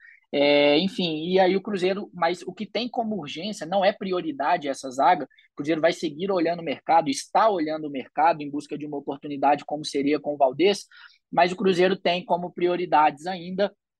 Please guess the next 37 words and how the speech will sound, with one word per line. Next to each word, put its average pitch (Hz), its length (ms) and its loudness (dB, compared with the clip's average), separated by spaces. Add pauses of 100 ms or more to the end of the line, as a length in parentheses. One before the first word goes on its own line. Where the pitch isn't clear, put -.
(340)
a 165 120 4
lateral 175 480 2
esquerda 180 680 -8
e 185 380 -8
o 180 60 -6
comando 180 400 -4
de 180 100 0
ataque, 156 460 2
né? 139 100 -6
Você 143 220 -10
falou 156 240 -4
do 147 80 -6
Gilberto, 151 580 -2 (300)
ele 175 240 2
é 180 80 4
a 185 100 4
bola 170 260 0
da 156 160 2
vez, 170 320 -6
o 175 60 -12
Cruzeiro 160 460 -4
tem 165 280 -6
uma 156 140 -4
negociação 156 800 -2 (240)
importante 202 720 -2
com 160 180 -4
ele, 190 480 2 (200)
as 156 160 -2
conversas, 170 800 -2
é, 151 260 -2 (400)
com 175 140 -6
todo 214 240 0
mundo 196 200 0
que 202 60 -2
a 175 60 2
gente 180 220 -6
fala, 160 400 4